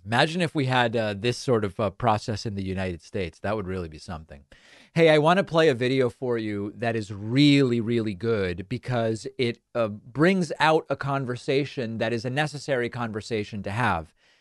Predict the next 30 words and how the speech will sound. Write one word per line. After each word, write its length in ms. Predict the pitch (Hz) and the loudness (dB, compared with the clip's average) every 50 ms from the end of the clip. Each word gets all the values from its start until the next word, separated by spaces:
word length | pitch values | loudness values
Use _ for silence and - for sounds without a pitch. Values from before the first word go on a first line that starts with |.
| _ - | _ 0
You 100 | 147 170 | 2 2
know 160 | 185 208 214 | 4 4 4
how 160 | 214 226 226 | 6 4 4
Republicans 720 | 202 190 160 - 165 160 156 160 170 160 - 175 156 139 127 | 4 0 -2 -2 -2 -2 0 0 -2 -2 -2 -4 -4 -4 -2
love 280 | 127 127 131 123 - _ | 0 0 0 0 -2 _
to 80 | 127 | -14
say, 520 | 120 - - 135 123 120 117 120 120 117 113 _ _ _ _ _ _ _ _ | -14 -6 -2 -2 0 2 2 2 0 -2 -6 _ _ _ _ _ _ _ _
"We 200 | 117 123 151 151 | 0 4 4 4
have 320 | 147 143 151 147 143 131 - - | 4 4 4 4 4 2 0 0
our, 460 | 135 135 131 131 127 127 123 120 - _ _ _ _ _ _ - | 2 2 4 4 4 4 2 2 0 _ _ _ _ _ _ -8
uh, 200 | 117 113 113 110 | -6 -4 -4 -4
violent 840 | 101 101 120 127 151 151 160 170 175 180 170 160 165 - 127 117 107 | -6 -6 2 4 6 6 6 6 4 2 0 -2 -2 -4 -8 -8 -6
blue 300 | 131 139 143 151 160 156 | -2 0 2 2 2 2
states 720 | - - - - 147 135 135 143 143 - - - - - - | 0 -4 -4 -2 0 2 2 2 0 -2 -8 -12 -14 -8 -6
and 180 | 127 120 113 110 | -4 -4 -4 -4
violent 640 | 107 113 131 131 143 160 165 160 151 151 127 120 | 0 2 4 4 4 4 2 0 -2 -4 -6 -6
blue 220 | 107 135 139 143 147 | -4 -2 -2 0 -2
cities, 540 | 131 - - - 131 123 135 135 131 127 123 | -2 -4 -2 -2 0 0 2 0 0 -2 -2
and 100 | 131 120 | -4 -4
it's 180 | 113 - - | -4 -6 -8
so 300 | - - - 165 165 165 | -10 -4 -2 0 0 0
dangerous 720 | 147 123 110 143 139 156 165 165 147 135 160 160 160 151 - | -2 -2 -2 0 0 2 2 2 2 2 4 4 4 2 2
to 120 | - 151 | -2 -2
be 260 | 127 107 117 139 139 143 | -2 2 2 4 4 4
in 240 | 139 135 127 123 | 2 0 -2 -2
what 200 | 117 123 127 - - | 0 0 0 0 -2
they 140 | 127 127 123 | -4 -4 -4
call 240 | - 123 131 120 | -4 -4 -2 -2
Democrat 800 | 110 104 98 - 131 131 135 143 143 - - - 135 120 113 - | -2 -4 -4 -2 0 0 2 0 -2 -2 -4 -2 -2 0 -2 -2
cities"? 520 | - - - 127 113 110 113 113 117 113 | -6 -8 -6 -4 -4 -2 -2 -4 -4 -6